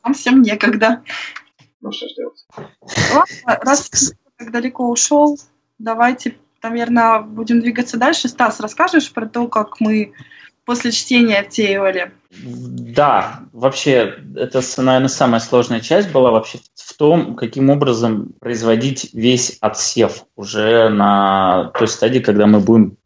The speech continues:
Speaker 3: как-то оценивать работы. Э, в комментариях, м, с-, на сайте, ВКонтакте, еще где-то, э, возникали вопросы о том, как те или иные не очень известные позиции,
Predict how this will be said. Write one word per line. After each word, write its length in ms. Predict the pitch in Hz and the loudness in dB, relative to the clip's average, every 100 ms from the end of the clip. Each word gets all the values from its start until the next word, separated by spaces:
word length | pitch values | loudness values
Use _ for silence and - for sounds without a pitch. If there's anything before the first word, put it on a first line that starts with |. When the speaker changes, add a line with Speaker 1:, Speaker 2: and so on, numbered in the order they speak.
| - - | -20 -6
Speaker 3:
как-то 300 | 117 - 120 | -4 -2 -2
оценивать 680 | - 120 - 120 110 104 - | 0 -2 0 0 0 -2 -2
работы. 420 | 98 98 92 - | -2 -2 -6 -10
Э, 400 | - 104 98 98 | -8 -2 0 -2
в 140 | 104 | -4
комментариях, 640 | - 127 127 160 160 123 - _ | 0 4 4 4 4 0 -4 _
м, 720 | 120 107 104 101 101 98 92 _ | -4 -2 0 2 2 0 -2 _
с-, 180 | - - | -14 -2
на 120 | 110 | -2
сайте, 800 | - 123 139 139 - 117 113 113 | 2 2 2 0 -2 0 0 -2
ВКонтакте, 640 | 92 90 107 127 - - 98 | -14 -6 -2 -2 -2 -10 -10
еще 300 | - 117 120 | -4 -2 -2
где-то, 380 | 120 113 110 | 0 0 0
э, 100 | 104 - _ _ _ _ | -4 -6 _ _ _ _
возникали 760 | 101 90 90 110 107 113 123 117 | -10 -8 -6 -6 0 2 2 2
вопросы 420 | 98 127 147 - | 2 0 0 0
о 60 | 101 | 0
том, 360 | 139 127 - - | 2 0 -2 -6
как 360 | 139 - - | -6 -6 -14
те 220 | - 135 131 | -4 0 2
или 460 | - 117 113 113 | 2 2 4 4
иные 560 | 117 123 127 123 113 - - 107 | 6 6 6 6 4 -2 -12 -2
не 140 | 113 | 2
очень 440 | 120 120 - 113 117 | 4 2 0 0 0
известные 640 | 110 113 120 120 131 107 | -2 2 2 2 2 2
позиции, 1000 | - 95 - 143 151 - 123 117 123 | 2 0 0 -2 -4 0 4 4 2